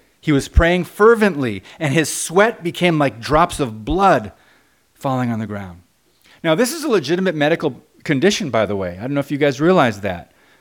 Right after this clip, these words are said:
There's, this is legitimate. A person can die, actually, from the weight of such heavy sorrow. The magnitude of Jesus' grief apparently caused the blood capillaries under his skin to burst from the extreme emotional pressures he was undergoing,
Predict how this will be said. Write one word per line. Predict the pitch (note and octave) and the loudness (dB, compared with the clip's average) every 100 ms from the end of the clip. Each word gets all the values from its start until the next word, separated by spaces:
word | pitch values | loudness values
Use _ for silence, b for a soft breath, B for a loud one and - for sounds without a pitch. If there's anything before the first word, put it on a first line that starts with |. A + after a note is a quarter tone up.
| b b - | b b -4
There's, | C3+ B2+ | -4 -4
this | C#3 C#3+ C#3+ | -4 -4 -4
is | A2+ - | -10 -6
legitimate. | C#3 C3+ A#2+ F3+ D3 A#2 | -2 0 2 2 2 0
A | C#3 | -2
person | - E3 F#3 F#3 | 2 2 2 -2
can | G3 D3 | -2 -2
die, | B2 B2 G#3 C3+ | 0 2 2 2
actually, | A2+ B2+ - | 0 -4 -4
from | C3 C3+ | -4 0
the | B2 | 0
weight | A#2 D3+ D3 B B B | 2 2 2 B B B
of | C3+ - | -8 -2
such | D3 D3+ | -2 -2
heavy | - C#3 B2+ | -2 -2 -2
sorrow. | D3 - F#3+ G3 F#3+ A#2+ E2 D2 _ b b b b b | -6 -8 -8 -4 -2 -4 -8 -16 _ b b b b b
The | D3 | 0
magnitude | D3 D3 F3 G3+ G3+ - D#3 | 4 4 4 2 -2 0 -2
of | B2 | -2
Jesus' | A2+ D3+ C3 B2+ - | -4 -4 -2 -4 -6
grief | C#3+ C3+ F3+ F3 | -4 2 2 2
apparently | A#2 C#3+ D#3 F3+ | -2 0 0 0
caused | F3+ D#3+ D3+ B2 | -4 0 0 0
the | B2 | -4
blood | G#2+ C3+ D#3+ E3 | 0 2 2 0
capillaries | F#3+ F#3 E3 C#3+ B2+ B2+ C3 | -2 -2 0 2 2 0 -4
under | C#3 D#3 | -4 -4
his | F3 F3+ | -4 -8
skin | - C#3+ C#3 | -4 -2 -2
to | A2 | -2
burst | A#2+ A2 A#2+ - - B B B B B | -2 -2 -4 -12 -20 B B B B B
from | D#3+ D3 | -4 0
the | C#3 | 0
extreme | C#3 - - E3 F3+ E3 | -4 -12 -4 -2 -2 -4
emotional | C#3 C3 C3+ D3+ - C3+ | -4 0 0 0 -4 -6
pressures | - - E3 F#3 D3 A#2 | -6 -2 -2 0 -6 -6
he | C3+ | -6
was | A#2+ A#2 | -4 -2
undergoing, | B2+ A2+ A#2 F3 D3 G2 | -2 -2 0 2 0 -2